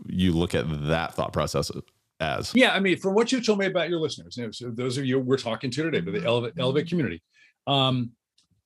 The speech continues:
Speaker 2: there's the good news and the bad news. And the good news is, you know, you're, you really probably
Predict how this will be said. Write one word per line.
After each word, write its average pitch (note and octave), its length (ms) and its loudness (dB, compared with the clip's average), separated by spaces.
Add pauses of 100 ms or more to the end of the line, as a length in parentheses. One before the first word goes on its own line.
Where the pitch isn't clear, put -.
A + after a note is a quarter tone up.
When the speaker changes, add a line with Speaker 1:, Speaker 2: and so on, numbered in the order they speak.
(160)
Speaker 2:
there's B2+ 280 2
the C3 80 0
good D#3+ 160 6
news G3+ 180 6
and F#3 100 0
the D3 80 0
bad A2+ 140 -6
news. - 240 -18
And A#2+ 100 0
the B2 60 6
good G3+ 140 6
news F#3+ 240 4
is, E3 280 2
you D3+ 60 -2
know, C3+ 220 4 (120)
you're, C3 280 -2 (180)
you C#3+ 180 2
really F#3 280 6
probably E3 420 0